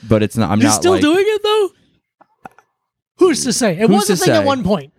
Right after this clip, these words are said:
Speaker 1: Who's to
Speaker 2: We can
Speaker 1: say?
Speaker 2: say that. It was a
Speaker 1: Yeah.
Speaker 2: thing at one point, and that's all
Speaker 1: And
Speaker 2: we
Speaker 1: he's
Speaker 2: can
Speaker 1: still
Speaker 2: ask.
Speaker 1: alive.
Speaker 2: He's still alive.
Speaker 1: I'm s-, I'm, like, really, uh,
Speaker 2: You wanna trade seats for a little bit?
Speaker 1: No, I'm, like, Flemmy.
Speaker 2: Oh, I didn't notice.
Speaker 1: Flemmy, uh,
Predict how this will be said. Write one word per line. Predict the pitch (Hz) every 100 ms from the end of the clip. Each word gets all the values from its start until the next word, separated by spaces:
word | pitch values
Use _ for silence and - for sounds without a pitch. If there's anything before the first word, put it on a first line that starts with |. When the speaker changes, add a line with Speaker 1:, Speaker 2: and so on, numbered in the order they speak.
| _
Speaker 1:
Who's | - 190 -
to | 220
Speaker 2:
We |
can | 226
Speaker 1:
say? | 190
Speaker 2:
say | 226
that. | 214 320 302 -
It | 202
was | 233
a | 220
Speaker 1:
Yeah. | 202
Speaker 2:
thing | 285
at | 285
one | 269 254
point, | 254 254 277 - -
and | 208
that's | 226 226
all | 247
Speaker 1:
And | 240
Speaker 2:
we | 143
Speaker 1:
he's | 185
Speaker 2:
can |
Speaker 1:
still | 165
Speaker 2:
ask. | 139 117
Speaker 1:
alive. | 117 156 139 165 -
Speaker 2:
He's | 170
still | - 190
alive. | 160 139 - _ _ _ _ _ _ _
Speaker 1:
I'm | - 220
s-, | - -
I'm, | - 123
like, | 143 104
really, | 104 101 80 67
uh, | 55 50 - - _ -
Speaker 2:
You |
wanna | 196
trade | 214 190
seats | 196 -
for |
a | 294
little | 320
bit? | 403 - _ _ _ _ -
Speaker 1:
No, | 135
I'm, | 135
like, | 123
Flemmy. | - - 98 117 92 69 107 - -
Speaker 2:
Oh, | 233 302 196 -
I |
didn't | 294
notice. | 277 147 - -
Speaker 1:
Flemmy, | 123 113 113 104 78
uh, | 85 80 71 62